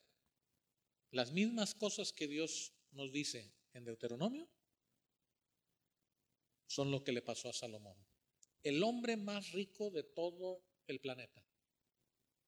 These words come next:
Fue una de las cosas que Dios le dijo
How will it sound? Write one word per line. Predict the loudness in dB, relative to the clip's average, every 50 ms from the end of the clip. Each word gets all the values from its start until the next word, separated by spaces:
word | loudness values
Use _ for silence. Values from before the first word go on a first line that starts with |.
| _ _ _ _ _ _ _ _ _ _ _ _ _ _ _ _ _ _ _ _ _ _ _ _ _ _ _ _ _ _ -20 -20 _ _
Fue | 4 6 8 8
una | 8 8 6
de | 6
las | 4 4 2 2
cosas | 2 2 4 4 2 0
que | 0 2 2 2
Dios | 4 6 6 6 6 4
le | 2 2
dijo | 4 2 2 0 -4 -10 -10 -12